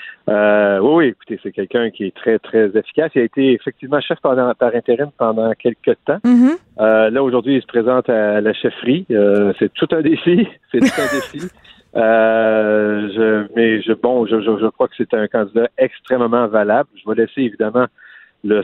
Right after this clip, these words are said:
Speaker 1: soin, euh, à la course d'avoir lieu. Là, on va laisser au, au,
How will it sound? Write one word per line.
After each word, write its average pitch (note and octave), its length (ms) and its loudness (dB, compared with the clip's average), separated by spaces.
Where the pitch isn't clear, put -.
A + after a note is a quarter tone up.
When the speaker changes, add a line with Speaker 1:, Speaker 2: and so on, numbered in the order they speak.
Speaker 1:
soin, B2 260 -2
euh, G2 800 2
à G2 40 0
la G#2 120 -2
course - 280 -2
d'avoir A3+ 340 2
lieu. B2 220 0
Là, E3 120 0
on A#2+ 60 -2
va A2 100 -4
laisser A2+ 320 0
au, A#2+ 100 2
au, - 480 -14